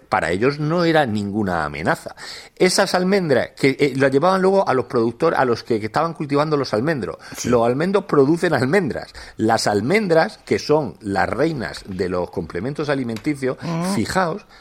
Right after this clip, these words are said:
Speaker 1: fijaos, esta cuenta, esta cuenta que os voy a hacer, esta cuenta numérica, la, la gente que le dice, "Vaya un follón", bueno,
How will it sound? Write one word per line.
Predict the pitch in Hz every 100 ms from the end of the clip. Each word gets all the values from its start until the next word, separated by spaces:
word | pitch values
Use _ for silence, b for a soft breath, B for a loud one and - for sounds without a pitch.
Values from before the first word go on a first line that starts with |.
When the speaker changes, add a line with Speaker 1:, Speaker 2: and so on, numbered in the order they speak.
| b
Speaker 1:
fijaos, | - 113 - 175 214 - B B B -
esta | - -
cuenta, | - 220 190 180 202 _
esta | 113 -
cuenta | 127 190
que | 180
os | 135
voy |
a | 120
hacer, | - 131
esta | -
cuenta | 110 139 139
numérica, | 113 123 98 101 -
la, | 104 107
la | 98 101
gente | 160 156 139
que | 107
le |
dice, | 104
"Vaya | 107 190
un | 190
follón", | - 165 170
bueno, | 147 185